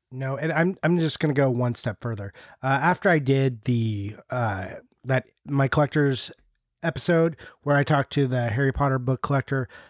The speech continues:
we went down a rabbit hole on autographs, and then I started to research what that actually looks like. Here, there's a couple things going against Miyamoto, too.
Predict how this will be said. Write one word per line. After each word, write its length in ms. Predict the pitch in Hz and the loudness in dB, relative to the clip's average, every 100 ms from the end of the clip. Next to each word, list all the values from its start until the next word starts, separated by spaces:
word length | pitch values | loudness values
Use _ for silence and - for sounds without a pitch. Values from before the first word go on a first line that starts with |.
| _ _ | _ _
we 160 | - 147 | -2 2
went 180 | 196 180 | 4 4
down 220 | 156 151 | 4 4
a 60 | 127 | 2
rabbit 320 | 123 127 139 | 2 4 4
hole 240 | 143 151 | 4 2
on 400 | 143 117 104 110 | 0 -4 -6 -6
autographs, 540 | - 135 135 143 147 143 | -2 0 2 2 2 0
and 100 | 131 | 0
then 100 | 135 | 0
I 60 | |
started 260 | 131 147 120 | 0 -2 -2
to 80 | 120 | -2
research 640 | 117 131 - 139 120 - | 0 -2 0 -2 -2 -4
what 140 | 131 | -4
that 160 | - 131 | 0 0
actually 340 | 123 - 131 | -2 -4 -6
looks 300 | 117 117 - | -4 -6 -6
like. 220 | 139 139 - - - _ _ _ | -4 -4 -8 -18 -20 _ _ _
Here, 200 | 143 156 | -8 -2
there's 220 | 185 185 | 2 2
a 60 | 160 | 2
couple 240 | 185 196 214 | 0 0 0
things 240 | 214 175 | 0 0
going 340 | - 139 139 | 2 2 2
against 440 | 131 120 127 - - _ _ - - - | 0 0 -2 -4 -14 _ _ -20 -20 -4
Miyamoto, 480 | 139 139 127 117 101 | 0 2 2 -2 -6
too. 280 | - 107 | -8 -8